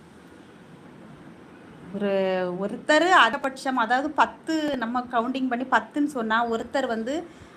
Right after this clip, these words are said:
ஆ, வேஷம் போடுறவங்கன்னு இருப்பாங்க பல பேரு. பல பேரு வேஷம் போட மாட்டாங்க. அவங்க மனசுல என்ன பட்டு அதை பட்டுன்னு பேசுவாங்க. அவங்க கெட்டவன்னு பேர் எடுப்பாங்க.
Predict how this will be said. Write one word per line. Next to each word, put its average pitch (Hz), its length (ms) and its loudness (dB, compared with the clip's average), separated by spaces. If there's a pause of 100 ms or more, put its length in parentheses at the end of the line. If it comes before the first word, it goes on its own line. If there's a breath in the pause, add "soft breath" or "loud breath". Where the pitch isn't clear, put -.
(160)
ஆ, 220 440 6
வேஷம் 302 460 4
போடுறவங்கன்னு 247 800 0
இருப்பாங்க 220 360 0
பல 214 200 2
பேரு. 196 360 -4
பல 330 240 4
பேரு 294 280 4
வேஷம் 277 360 2
போட 247 200 2
மாட்டாங்க. 220 580 0
அவங்க 262 280 0
மனசுல 294 440 -2
என்ன 277 240 2
பட்டு 269 280 0
அதை 269 140 2
பட்டுன்னு 269 400 0
பேசுவாங்க. 247 580 -2
அவங்க 320 320 4
கெட்டவன்னு 302 500 0
பேர் 247 340 0
எடுப்பாங்க. 175 460 -4